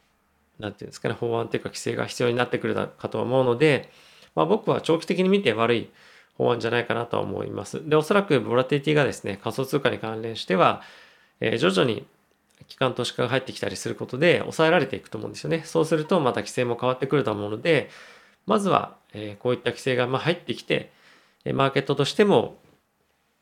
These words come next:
ビットコインにより投資しやすくなる環境が整っていくということが、まあ、非常に重要なんじゃないかなと思っています。はい。えー、まあ、このあたりに今日はニュースしておきたいと思うんですけれども、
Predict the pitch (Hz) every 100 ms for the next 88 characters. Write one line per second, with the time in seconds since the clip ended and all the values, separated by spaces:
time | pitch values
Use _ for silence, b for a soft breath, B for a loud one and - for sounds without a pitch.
0 | _ _ _ _ 127 123 147 151 123 101
1 | 104 110 120 117 - 120 - 107 101 98
2 | 104 98 117 120 123 147 147 147 117 104
3 | - 98 131 170 220 180 107 107 101 104
4 | 98 104 101 104 98 - - - 180 -
5 | 92 - _ 110 107 104 - _ b b
6 | b b b b b b b b _ _
7 | _ _ - 151 - _ _ _ _ -
8 | 117 107 98 92 92 98 123 120 107 98
9 | - - 104 92 104 98 110 - 107 98
10 | 110 104 101 110 101 - 110 117 139 151
11 | 120